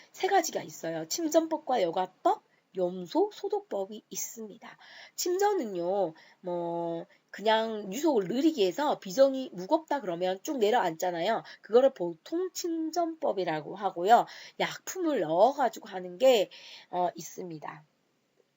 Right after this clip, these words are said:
음, 그 약품으로는 뭐 황산 반토라든가 황산 제일 제이철을 사용합니다. 자, 여과하는 게 있죠. 침전 여과 소독한다고 했잖아요. 자, 여과는 어떻게 하냐면 물을 빠르게 하는 게 있고,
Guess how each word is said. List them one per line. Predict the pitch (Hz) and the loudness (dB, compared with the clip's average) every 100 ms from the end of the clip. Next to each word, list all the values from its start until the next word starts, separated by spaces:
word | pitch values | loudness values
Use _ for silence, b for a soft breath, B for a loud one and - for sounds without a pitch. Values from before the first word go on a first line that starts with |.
| _ _ _ 190 | _ _ _ -12
음, | 190 190 190 185 190 _ | -10 -10 -12 -14 -16 _
그 | 214 220 | 0 6
약품으로는 | 185 - 269 233 220 220 208 208 196 | 6 4 -4 -4 -2 -4 -4 -6 -6
뭐 | 175 B B - | -10 B B -8
황산 | 294 277 302 277 | -6 -2 -2 -2
반토라든가 | - 160 160 - 269 180 160 147 180 220 B B _ | -6 -10 -6 0 2 0 -4 -4 0 0 B B _
황산 | 311 302 302 311 302 | -2 -2 -2 -2 -2
제일 | 190 190 233 | 0 0 0
제이철을 | 208 - 185 - - 269 233 226 | -4 -10 -10 -8 -6 -2 0 -2
사용합니다. | - 220 226 226 226 - 180 247 330 b b b _ | -2 -4 -4 -8 -10 -8 -2 0 -2 b b b _
자, | - | -2
여과하는 | 196 214 330 185 165 | 4 6 6 2 -4
게 | - | -14
있죠. | - 156 | -16 -8
침전 | - 294 302 247 | -4 2 2 4
여과 | 180 175 185 202 220 226 _ - | 2 2 2 2 0 -4 _ -14
소독한다고 | 269 220 196 190 175 170 165 | -6 -4 -4 -6 -6 -6 -6
했잖아요. | 160 160 170 247 185 b b | -6 -4 0 0 0 b b
자, | 185 | -2
여과는 | 185 262 330 294 226 233 | 2 6 6 6 2 0
어떻게 | 185 - - 233 | -2 -4 -6 -2
하냐면 | 190 170 170 262 208 b b b b _ _ | -2 -2 4 6 6 b b b b _ _
물을 | 208 285 320 - | -2 4 4 6
빠르게 | 403 427 440 403 | 4 6 6 4
하는 | 294 240 | 2 0
게 | 220 | -2
있고, | 175 160 - 240 269 | -4 -4 2 4 4